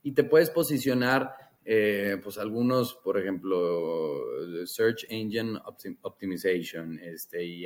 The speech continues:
y Gu-, Google Ads, eh, y también puedes conectar tu tienda con tus redes sociales o estar haciendo menciones.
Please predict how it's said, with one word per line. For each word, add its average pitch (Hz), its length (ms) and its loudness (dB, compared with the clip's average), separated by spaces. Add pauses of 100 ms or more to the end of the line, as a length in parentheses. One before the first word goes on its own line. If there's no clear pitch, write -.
(160)
y 90 440 -8
Gu-, 90 300 -6
Google 113 400 2
Ads, 92 420 2
eh, 82 380 -8 (580)
y 113 420 0
también 113 380 0
puedes 120 320 6
conectar 107 800 2
tu 113 180 -4
tienda 120 920 2 (100)
con 98 460 -2
tus 95 200 -8
redes 110 300 4
sociales 107 720 2
o 95 80 0
estar 101 240 -4
haciendo 117 340 0
menciones. 107 960 -2